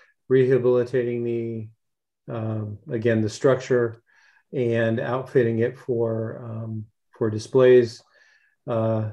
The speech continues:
some minor landscaping right around the structure where we have the kiosk sign and, um, some of the, uh,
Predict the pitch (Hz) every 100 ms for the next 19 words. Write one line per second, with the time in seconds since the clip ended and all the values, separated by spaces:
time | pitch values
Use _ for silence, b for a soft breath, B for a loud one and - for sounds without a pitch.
0 | - - 143 123 123 131 143 143 135 135
1 | 120 - 135 123 123 120 120 117 117 120
2 | 117 110 - 123 113 - 117 113 110 113
3 | 110 113 113 110 117 110 110 107 - 151
4 | 143 131 131 - - 127 123 123 120 113
5 | 113 _ b b b b - 139 113 110
6 | 110 110 110 110 107 107 104 107 101 _
7 | _ _ _ _ _ _ - _ - 127
8 | 113 110 113 110 107 107